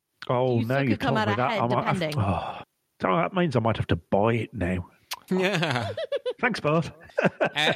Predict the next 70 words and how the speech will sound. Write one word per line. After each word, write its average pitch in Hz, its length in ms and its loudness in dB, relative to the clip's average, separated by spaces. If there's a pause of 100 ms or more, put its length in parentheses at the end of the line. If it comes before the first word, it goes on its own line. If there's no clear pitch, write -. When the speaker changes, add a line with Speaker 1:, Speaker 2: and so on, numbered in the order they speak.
Speaker 3:
so 196 140 2
the 190 100 2
middle 277 400 2
tier 226 320 2
is 180 100 -2
aimed 185 220 2
at 143 100 0
families, 131 680 2
and 143 140 4
then 143 140 2
the 139 80 2
top 180 340 -2
tier 160 180 0
is, 139 120 0
like, 139 180 -2
you 131 100 2
throw 139 240 2
everything 123 380 2
in. 117 220 2
So 139 140 0
if 123 100 -2
you're 135 100 2
in 131 80 2
a 135 80 2
country 151 360 -2
that 127 140 0
has 143 460 0
News 123 340 2
Plus, 104 540 -2 (380)
you 123 100 0
get 120 220 0
News 117 260 0
Plus, 113 380 -2
and 120 100 0
if 107 120 -2
you're 120 100 2
in 117 80 0
a - 80 0
country 131 520 -2
that 117 180 0
will 131 200 0
get 127 280 -2
the 120 100 0
Fitness 123 420 -2
Plus, 107 340 -2
you'll 113 100 -4
get 110 200 -2
Fitness 104 460 -4
Plus, - 480 -4 (600)
and 127 140 0
you 120 80 2
get 113 140 2
a 107 80 2
lot 110 400 0
more 110 240 0
iCloud 107 500 -2
with 110 120 -6
that - 220 -4
upper - 260 -6
tier - 220 -2
one. - 300 -4
So 139 300 0
it's 202 240 -2
kind 254 160 0
of 226 80 0
interesting. 151 400 0
So 139 180 0
looking 185 320 0
at 175 60 2
it 156 180 0